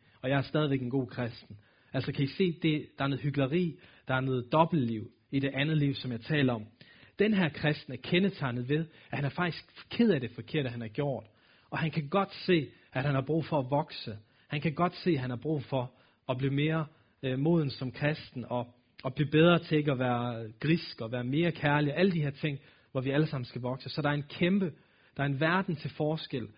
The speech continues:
på den kristen, der lever bevidst i synd, og den kristen, som, som kæmper med synd. Øhm, og noget, jeg gerne vil give jer i dag,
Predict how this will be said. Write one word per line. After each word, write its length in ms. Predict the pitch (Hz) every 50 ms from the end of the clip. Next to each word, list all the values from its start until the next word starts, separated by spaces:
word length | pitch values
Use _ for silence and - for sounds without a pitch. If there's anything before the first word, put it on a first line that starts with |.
| - - - _ _
på 280 | - - 151 143 - - -
den 120 | 160 151
kristen, 640 | 147 - - 170 180 170 - - - - 135 120 - _ _ _ _ _ _
der 60 | - 131
lever 200 | 135 143 147 143
bevidst 480 | 131 131 127 151 202 208 - - -
i 60 | 160
synd, 340 | 139 - - 175 170 165 139 - _ _ _ _ _ _ _ _ _ _ _ _ _
og 100 | - 131
den 160 | 135 139 143
kristen, 520 | 139 - - 160 160 151 - - - 139 113
som, 260 | - - 131 127 123 - -
som 200 | - 143 135 -
kæmper 320 | - - 165 170 175 170
med 140 | 143 120 104
synd. 420 | - - - 143 127 120 104 - - _ _ _ _ _ _ _ _ _ _ _ _ _ _ _ _ _ _ _ _ - - - - - - _ _
Øhm, 500 | 147 135 135 135 135 131 131 131 127 120 113 - _ _ _ _ _ _ _ _ _ _ _ _ _ _ _ _ _ _ _ _ _ _ _ _ _ _ _ _ _ _ _ _ - _
og 100 | 151 156
noget, 120 | 165 180
jeg 100 | 190 175
gerne 180 | 180 175 175 170
vil 120 | 151 143
give 280 | 143 - 185 202 196 160
jer 80 | 131 123
i 40 |
dag, 340 | 117 123 123 123 123 - -